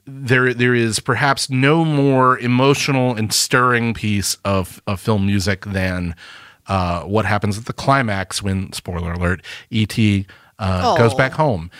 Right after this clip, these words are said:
Speaker 1: and he's on the spaceship and it's taken off, and you have little Elliot, uh, sitting there, and the, the music reaches this triumphant, beautiful crescendo, and then hard cut to credits directed by Steven Spielberg, and you have that wonderful piano version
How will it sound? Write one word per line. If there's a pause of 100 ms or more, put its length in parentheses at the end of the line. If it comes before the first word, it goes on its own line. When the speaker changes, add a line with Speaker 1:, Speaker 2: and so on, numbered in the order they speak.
(160)
Speaker 1:
and
he's
on
the
spaceship
and
it's
taken
off,
and
you
have (220)
little
Elliot, (340)
uh,
sitting
there,
and
the,
the
music
reaches
this (180)
triumphant,
beautiful
crescendo, (260)
and
then (240)
hard
cut (220)
to
credits (180)
directed
by
Steven
Spielberg, (200)
and
you
have
that
wonderful
piano
version